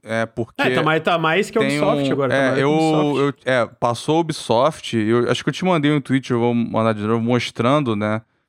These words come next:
Speaker 1: é, tem uns analistas, né, normalmente você tem algumas empresas de analistas e algumas pessoas ficam dedicadas a X empresas, né?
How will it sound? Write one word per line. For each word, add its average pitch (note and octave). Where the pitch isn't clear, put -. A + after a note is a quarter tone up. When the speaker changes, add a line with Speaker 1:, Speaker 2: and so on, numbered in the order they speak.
Speaker 1:
é, G#2
tem C3+
uns D#3+
analistas, D#3
né, G#2+
normalmente A#2
você B2
tem A#2+
algumas A2+
empresas G#2+
de G#2+
analistas A#2+
e B2+
algumas C#3+
pessoas C#3+
ficam D3
dedicadas C#3
a C#3
X D3+
empresas, G#2+
né? A#2